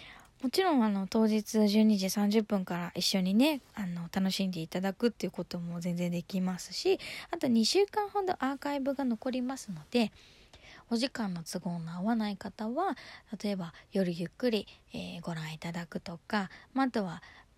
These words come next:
ライブに来た方で、やっぱりもう一回見たいという方は、<laughs> 配信チケットも買っていただいて、配信をご覧いただく。まあ、一回配信見たけれども、やっぱり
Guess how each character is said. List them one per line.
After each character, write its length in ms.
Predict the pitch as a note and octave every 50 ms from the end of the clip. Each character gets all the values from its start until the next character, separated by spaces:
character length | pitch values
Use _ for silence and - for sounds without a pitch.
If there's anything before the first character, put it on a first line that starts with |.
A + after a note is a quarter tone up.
| _ _ -
ラ 140 | G#3 G3+ G#3+
イ 60 | G#3
ブ 140 | F#3 G3+ G3
に 160 | F#3+ F#3+ F#3+
来 80 | - -
た 160 | - - F3+
方 320 | - - F3 - - F#3+
で、 220 | F3+ F3+ F3 E3 D#3 - - -
や 120 | - G3+ E3+
っ 20 |
ぱ 120 | - - F#3+
り 60 | G3
も 140 | G3 G3 G3+
う 40 | F#3+
一 40 | -
回 200 | - F#3+ F#3 F#3
見 140 | F3+ F#3 F3+
た 140 | - A#3+ B3
い 100 | B3 A3+
と 100 | - G3
い 40 | F#3
う 40 |
方 300 | - - - F3+ - -
は、 360 | G#3+ - - - - B3 A#3 - - - _ - _ _ _ _ _ _ _ _ _ _
<laughs> 680 | - G#4+ G#4 G4+ F4 D#4 - - - - - - - -
配 220 | - - A3+ A3
信 180 | G3 G3+ G3+ F#3+
チ 120 | F#3 -
ケ 100 | - F#3+
ッ 20 | F3+
ト 120 | - F3+
も 80 | F3 E3+
買 180 | - - F3
っ 20 | -
て 140 | - - F3+
い 40 | E3+
た 120 | - -
だ 120 | E3+ F3+ F3+
い 80 | F3+
て、 100 | - -
配 240 | C#4 B3+ A#3+ A3 G#3+
信 200 | - - G3 F#3
を 20 | F3
ご 120 | F3 F#3+
覧 220 | F#3 F3+ F3 F3 F3
い 40 |
た 200 | E3 - A#3+ B3+
だ 160 | C4+ C#4+ C#4 B3
く。 320 | _ - - - F4+ - _ _ _ _ _ _ _ _ _ _ _ _ _ _ _ _ _ _ _ _ - - - - - - - - -
ま 100 | - A#3+
あ、 20 | A#3
一 120 | A#3 -
回 240 | - - D#4 E4 D#4+
配 220 | C4+ D#4 E4 E4
信 260 | D#4+ - E4+ D#4 D4+
見 120 | D4+ D#4+ E4
た 100 | - D#4
け 140 | - - A#3+
れ 100 | A3 G#3
ど 120 | - G#3
も、 140 | F#3+ F#3+ F#3+
や 140 | F#3+ F#3+ G3
っ 40 | - -
ぱ 120 | - F#4+
り 200 | F#4+ F4 C#4+ B3